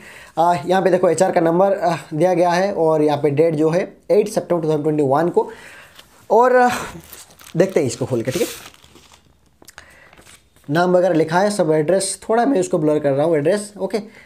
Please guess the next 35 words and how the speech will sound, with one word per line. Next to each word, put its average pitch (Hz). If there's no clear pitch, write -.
और 185
इसको 180
जब 190
मैं 190
खोलता 156
हूँ 202
तो 220
फिर 220
ये 269
basically 262
actually 262
ये 233
ज्वाइनिंग 208
लेटर 175
नहीं 151
है, 196
इसको 208
हम 254
बोलते 196
हैं 240
ऑफर 160
लेटर, 117
क्योंकि 220
इसमें 220
आपका 247
ट्वेंटी 214
फ़ाइव 196
पॉइंट्स 170
है 190
जो 180
कि 196
आपको 208
ये 208
पढ़ 156
के 196